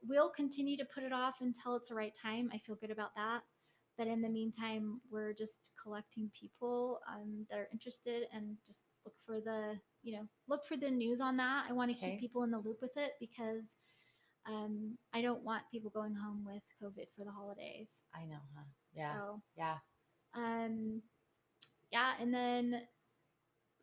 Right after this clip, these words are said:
Speaker 1: for people who don't live here, um, I have a, a few friends that will be helping me. I hope to have it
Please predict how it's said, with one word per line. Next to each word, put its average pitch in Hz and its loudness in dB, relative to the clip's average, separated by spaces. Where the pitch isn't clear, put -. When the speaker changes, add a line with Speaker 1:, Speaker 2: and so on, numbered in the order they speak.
Speaker 1:
for 262 2
people 277 -6
who 269 -4
don't 247 2
live 233 -2
here, 220 -4
um, 240 2
I 247 4
have 247 2
a, 233 -4
a 233 4
few 254 -4
friends 254 2
that 240 2
will 240 4
be 233 -2
helping 226 0
me. 220 2
I 220 -4
hope 214 -6
to 226 -10
have 214 -6
it - -4